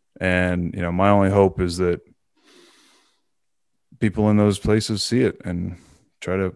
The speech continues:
try to correct for it. Um, speaking, speaking of, speaking of hypocrisy,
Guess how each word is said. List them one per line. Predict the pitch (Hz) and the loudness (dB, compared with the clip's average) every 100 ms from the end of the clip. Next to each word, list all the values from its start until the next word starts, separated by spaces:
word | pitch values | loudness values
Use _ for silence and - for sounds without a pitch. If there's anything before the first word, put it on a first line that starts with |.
| - | -10
try | - 92 | -6 -4
to | 98 | -4
correct | - 95 101 | -4 -4 -4
for | 85 78 | -8 -8
it. | - _ _ - | -8 _ _ -14
Um, | 71 78 - - 104 _ _ _ _ _ _ _ _ _ _ - | -10 -10 -10 -14 -16 _ _ _ _ _ _ _ _ _ _ -4
speaking, | - 127 123 110 | 2 2 2 0
speaking | - 135 120 | 0 2 2
of, | 110 98 | 2 0
speaking | - 127 110 101 | -2 -4 -2 -4
of | |
hypocrisy, | 90 104 101 90 - - | -4 -4 -4 -6 -14 -16